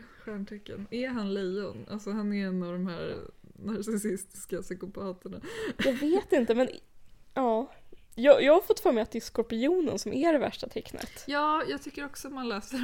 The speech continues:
Speaker 1: mycket skumt <laughs> om
Speaker 2: Alltså typ att det är liksom zodiakens borderline-tjej typ.
Speaker 1: Ah, men jag minns också att jag läste att det är så här att de,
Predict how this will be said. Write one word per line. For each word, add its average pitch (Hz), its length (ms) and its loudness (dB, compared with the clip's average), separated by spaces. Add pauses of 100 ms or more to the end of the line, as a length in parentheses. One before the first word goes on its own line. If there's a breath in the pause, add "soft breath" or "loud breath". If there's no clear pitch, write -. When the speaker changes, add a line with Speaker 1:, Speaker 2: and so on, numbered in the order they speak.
Speaker 1:
mycket 190 500 -4
skumt - 400 -10 (320)
<laughs> 285 400 0
om 190 180 -2
Speaker 2:
Alltså 302 240 6
typ - 180 -2
att 240 280 2
det 262 180 0
är 262 40 0
liksom 233 360 -2
zodiakens 208 760 -2
borderline-tjej 196 1160 0
typ. - 320 -12 (120)
Speaker 1:
Ah, 320 380 -4 (140)
men 277 120 -2
jag 302 100 2
minns 359 260 -6
också 277 200 -8
att 247 80 -8
jag 226 120 2
läste 202 300 -2
att 208 120 -6
det 190 80 -2
är 185 60 -2
så 202 100 -6
här 175 100 -4
att 180 140 -8
de, 180 420 -4